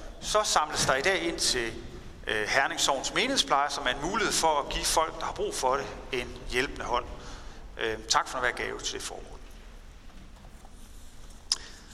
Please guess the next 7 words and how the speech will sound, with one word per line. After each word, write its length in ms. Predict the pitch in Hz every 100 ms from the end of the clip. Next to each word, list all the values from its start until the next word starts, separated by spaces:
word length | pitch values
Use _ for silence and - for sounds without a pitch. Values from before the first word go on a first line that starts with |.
| - - - -
Efter 220 | 233 -
næste 340 | 226 226 214 180
salme, 400 | - 175 196 233
så 140 | -
er 180 | - 127
der 60 | 113
altergang, 480 | - 247 269 190